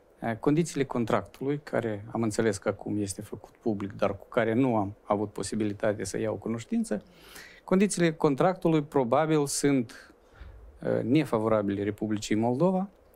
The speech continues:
cu toate că guvernarea a spus că este un contract foarte reușit. Am văzut și unele tratări ale unor, eh, miniștri care afirmă că sunt cunoscători de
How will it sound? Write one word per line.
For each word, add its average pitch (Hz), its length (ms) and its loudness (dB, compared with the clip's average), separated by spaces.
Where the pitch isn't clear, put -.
cu - 80 -20
toate 131 200 2
că - 140 -10
guvernarea 110 480 0
a 107 40 -4
spus 110 240 -6
că - 120 -6
este 104 200 -4
un 101 100 -2
contract 107 440 0
foarte 107 360 -2
reușit. 101 480 -2
Am 123 140 0
văzut 107 300 -4
și 104 320 -2
unele 120 300 2
tratări 123 480 2
ale 123 280 2
unor, 113 440 0
eh, 120 140 0
miniștri 113 460 2
care 110 260 2
afirmă 107 380 0
că 98 140 -10
sunt 107 240 -2
cunoscători 107 680 -4
de 104 360 -4